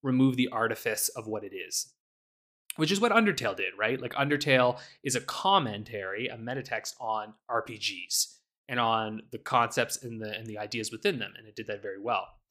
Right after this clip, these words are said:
But in this game, its thrust is friendship,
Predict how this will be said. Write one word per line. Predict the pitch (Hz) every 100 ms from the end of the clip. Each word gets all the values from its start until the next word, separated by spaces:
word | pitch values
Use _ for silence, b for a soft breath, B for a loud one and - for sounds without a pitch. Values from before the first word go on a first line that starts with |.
| B B -
But | 156
in | 170
this | 240 262
game, | - 95 98 - _ _ _ _ _ _ _ _ _ _ _ _ _
its | 165 170 -
thrust | - 190 240 294 -
is | 143
friendship, | - - 147 156 147 - - -